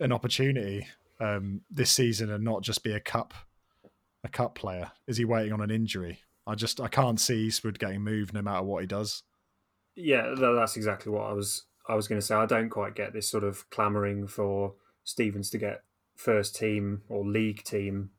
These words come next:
Speaker 2: appearances. Eastwood's a senior keeper. Um, he's still a phenomenal shot stopper.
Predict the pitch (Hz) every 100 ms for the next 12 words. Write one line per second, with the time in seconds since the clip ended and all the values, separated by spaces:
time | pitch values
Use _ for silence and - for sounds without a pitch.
0 | - 110 110 107 107 - 107 104 - -
1 | - _ _ 117 113 113 101 101 117 104
2 | 101 101 113 104 110 104 98 _ _ _
3 | - 98 101 98 - _ - 107 - 117
4 | 101 113 113 107 101 98 - 117 - -
5 | 101 - 101 98